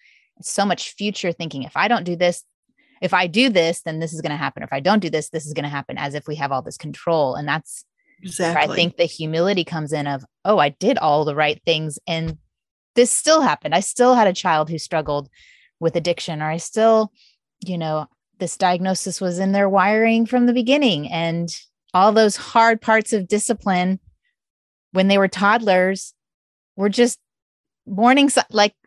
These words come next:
Speaker 1: letting me know there's something else going on. So we're trying to keep our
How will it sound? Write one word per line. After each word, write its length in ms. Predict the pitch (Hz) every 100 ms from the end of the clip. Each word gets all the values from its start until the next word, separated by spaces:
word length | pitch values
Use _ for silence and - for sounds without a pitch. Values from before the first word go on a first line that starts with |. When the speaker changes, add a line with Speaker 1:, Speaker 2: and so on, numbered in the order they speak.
| _
Speaker 1:
letting 300 | 214 220 247
me 120 | 247 226
know 420 | 233 233 196 175 _ -
there's 180 | 196
something 300 | - 214 214 185
else 140 | 180
going 240 | 185 170
on. 360 | 156 143 - 165 _ _ _
So 600 | - - 269 208 175 175 185 - _ _ _ _ _ _ _ _
we're 200 | 185 220
trying 300 | 226 240 214
to 60 | 208
keep 520 | - - 180 170 - - _ _ _ _ _ _ _ -
our 440 | 180 170 165 160